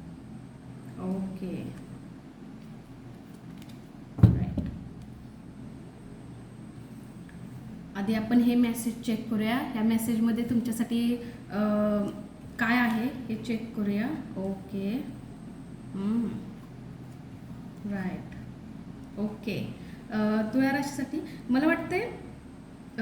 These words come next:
तुमच्या लाईफमध्ये ना सेलिब्रेशन येतंय, ओके? अ, काही ना काहीतरी सेलिब्रेशन येतंय आणि फायनान्शियली चांगली ग्रोथ दिसते मला ह्या महिन्यामध्ये तुमची.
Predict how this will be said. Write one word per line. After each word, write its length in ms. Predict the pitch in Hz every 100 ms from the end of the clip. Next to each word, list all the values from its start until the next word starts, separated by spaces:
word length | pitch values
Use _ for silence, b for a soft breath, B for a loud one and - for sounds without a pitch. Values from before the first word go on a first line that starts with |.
| 226
तुमच्या 200 | 294 320
लाईफमध्ये 460 | 320 294 302 302 302
ना 280 | 320 381 -
सेलिब्रेशन 640 | 277 262 262 285 262 277
येतंय, 300 | 208 170 - -
ओके? 220 | 196 302 381 B B -
अ, 80 | 214 226 226 226 226
काही 140 | 262
ना 80 | 269
काहीतरी 240 | 262 277
सेलिब्रेशन 560 | 285 285 262 254 269 269
येतंय 300 | 262 269 359 B B - 208
आणि 400 | 233 240 240 240 -
फायनान्शियली 760 | 302 277 269 311 - 339 320 381 - - - - - -
चांगली 320 | 277 254 269
ग्रोथ 240 | 262 262 226
दिसते 360 | 202 233 226
मला 160 | 208 190 -
ह्या 100 | 220
महिन्यामध्ये 640 | 269 254 214 226 220 214
तुमची. 280 | 214 196 185